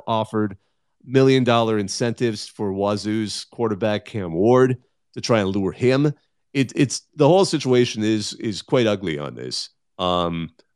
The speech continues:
but realistically, I'm not sure that, uh, that, that we're gonna see anything change too much. I see <laughs> two hands up, and then I'd love to get to some of the folks that have been patient.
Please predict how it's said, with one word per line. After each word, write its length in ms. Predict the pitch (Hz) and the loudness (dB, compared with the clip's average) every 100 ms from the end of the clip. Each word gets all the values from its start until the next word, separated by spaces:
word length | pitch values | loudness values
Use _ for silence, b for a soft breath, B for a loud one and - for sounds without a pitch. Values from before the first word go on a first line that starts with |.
| _ | _
but 200 | 110 101 | 0 2
realistically, 500 | 120 120 131 120 117 | 2 2 2 0 0
I'm 160 | 98 98 | 2 4
not 240 | 110 107 | 4 2
sure 640 | - 120 110 90 71 65 _ _ _ | -2 -2 0 2 0 -6 _ _ _
that, 360 | 92 82 80 | -2 -2 0
uh, 400 | 78 78 73 67 - | -2 -2 -2 -6 -6
that, 220 | 95 - | -8 -4
that 160 | 101 95 | -6 -4
we're 80 | |
gonna 180 | 95 95 | -4 -4
see 260 | - 113 101 | -2 -2 -2
anything 520 | 104 95 101 92 85 _ _ _ | -2 0 -2 -2 -6 _ _ _
change 440 | - 123 113 107 - _ - | -2 2 2 0 -6 _ -2
too 180 | 160 | 2
much. 260 | 131 71 - | 2 0 -4
I 60 | 120 | -2
see 280 | - - 123 | -2 -2 -2
<laughs> 100 | - | -2
two 180 | 123 104 | -4 0
hands 280 | 98 95 | 0 2
up, 160 | 110 - | 0 0
and 80 | 98 | -2
then 80 | 90 | -2
I'd 120 | 87 | -2
love 160 | 95 | -4
to 80 | - | -2
get 140 | 101 92 | -4 -4
to 60 | |
some 140 | - 90 | -6 -10
of 40 | |
the 60 | - | -6
folks 220 | 101 - | -6 -4
that 80 | 87 | -6
have 100 | 78 | -6
been 120 | 76 | -8
patient. 420 | 101 117 - 120 | -2 0 2 -2